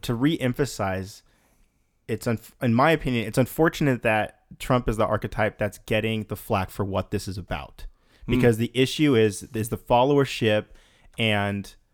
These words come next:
Speaker 1: the camaraderie that's being joined with the idea.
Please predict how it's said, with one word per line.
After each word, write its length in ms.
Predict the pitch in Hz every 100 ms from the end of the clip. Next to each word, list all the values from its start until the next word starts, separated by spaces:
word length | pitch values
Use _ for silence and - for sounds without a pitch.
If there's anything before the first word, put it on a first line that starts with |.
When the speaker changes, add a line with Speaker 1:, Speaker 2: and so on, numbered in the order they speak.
| _
Speaker 1:
the 80 | 107
camaraderie 800 | - 113 104 117 120 101 95 95 -
that's 180 | 101 -
being 240 | 107 98
joined 400 | 117 113 110 98
with 260 | 110 101 -
the 160 | 104
idea. 520 | 95 90 98 78 53